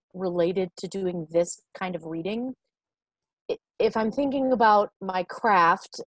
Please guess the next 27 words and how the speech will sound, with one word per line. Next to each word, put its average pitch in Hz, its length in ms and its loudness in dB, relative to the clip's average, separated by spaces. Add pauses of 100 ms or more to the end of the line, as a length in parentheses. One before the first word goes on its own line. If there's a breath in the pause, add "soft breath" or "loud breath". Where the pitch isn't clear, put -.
(120)
and 180 180 0
acting, 180 560 0
I 185 100 0
have 185 160 -4 (100)
all 247 240 8
these 247 260 0
ways 220 260 6
in 202 80 2
which 185 240 2
I 180 100 4
set - 300 0
myself 180 500 0
up 180 180 2
for 180 80 -2
success 175 680 0
in 180 100 -4
terms 175 260 -4
of 165 140 2 (380)
the 190 80 4
way 185 160 6
I'm 180 120 0
gonna 180 160 0
prep - 280 -2
my 180 120 2
body, 170 500 4
my 165 160 0
mind, 165 380 -2